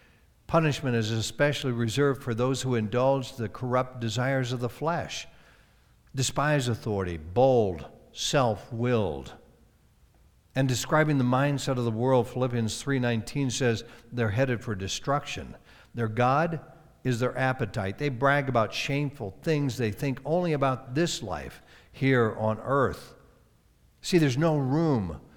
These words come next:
for God in their lives because they're so filled up with themselves. The Apostle John adds his voice. First John two fifteen, he says, "Stop loving this evil world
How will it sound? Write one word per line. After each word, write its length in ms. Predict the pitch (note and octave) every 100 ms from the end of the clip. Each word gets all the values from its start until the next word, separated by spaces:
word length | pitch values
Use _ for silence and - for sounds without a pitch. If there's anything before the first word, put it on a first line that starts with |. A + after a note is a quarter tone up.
| - - _ _
for 160 | - C#3+
God 340 | B2 C#3+ D3
in 120 | C#3+
their 180 | C3 B2+
lives 540 | B2 C3+ D3+ C3+ A2+ -
because 380 | C3+ A2+ A#2+
they're 120 | A#2 A2+
so 580 | - - C#3 C3 B2 - - -
filled 480 | - - D#3 C#3+
up 260 | C#3 C3+ -
with 120 | G2
themselves. 880 | G2+ G2 - C3 A2+ F2+ C#2+ - - - _ _ _ _ _ _ _ _ _ _ _ _
The 80 | C3+
Apostle 400 | G#2+ B2+ B2 A#2+
John 580 | G#2+ G2+ B2 A#2 F#2 D2+ - - - - _ _ -
adds 300 | A#2 A#2+ G#2+
his 220 | A#2 G2
voice. 640 | F#2+ G#2+ F#2+ D2+ - - - - - _ _ _ _
First 260 | - A#2+ -
John 260 | C3+ A#2+ A2+
two 200 | - B2+
fifteen, 760 | C3+ A#2 - C#3+ C#3 A#2 G#2
he 220 | A2 A#2
says, 340 | G#2+ C#3+ A#2+ -
"Stop 380 | - D#3 -
loving 320 | A2 A2 A2+ A2+
this 220 | G#2+ -
evil 280 | A#2+ A2+ G#2+
world 460 | G#2 A2+ B2+ C#3